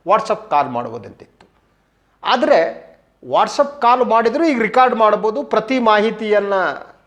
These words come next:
ಆ, ಪಡಿಬೋದು ಅನ್ನುವ ವಿಚಾರ ಈಗ ಬೆಳಕಿಗೆ ಬಂದಿದೆ. ಇದು ಒಬ್ಬರ ಖಾಸಗಿ ಬದುಕನ್ನ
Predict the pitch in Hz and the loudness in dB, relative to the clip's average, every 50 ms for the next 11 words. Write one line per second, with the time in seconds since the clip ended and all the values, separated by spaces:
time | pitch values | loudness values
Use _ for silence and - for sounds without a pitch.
0 | _ _ - - - 139 135 131 131 131 131 123 - - 160 175 208 226 180 185 | _ _ -16 -14 -12 -12 -10 -10 -8 -8 -8 -6 -2 0 0 2 2 2 2 0
1 | 175 165 147 147 139 139 131 131 - _ _ _ _ _ _ _ - 147 151 156 | -2 -2 -2 -6 -8 -8 -10 -14 -18 _ _ _ _ _ _ _ -6 -4 -4 -2
2 | 147 143 139 131 120 107 - - - _ _ _ - 127 165 175 175 214 190 175 | 0 0 0 0 0 -4 -8 -18 -20 _ _ _ -10 -8 -6 -2 2 2 2 4
3 | 185 202 208 185 160 156 147 151 139 120 117 131 143 147 147 165 156 143 139 131 | 4 2 0 0 -2 -2 -2 -2 -2 -2 -2 -2 -4 -4 -6 -10 -12 -10 -8 -8
4 | 143 139 147 202 233 226 196 175 202 294 254 165 123 - - - - - _ _ | -8 -6 -4 -2 0 0 0 2 2 2 2 2 0 -4 -10 -20 -20 -20 _ _
5 | _ - 160 160 160 190 185 190 175 - - - - 180 190 196 - - 240 196 | _ -2 -2 0 2 2 2 2 2 0 -2 -2 0 0 0 2 0 -2 0 2
6 | 240 233 196 185 190 170 175 - - 151 127 117 | 0 0 2 0 0 0 0 -2 -2 -2 -2 -4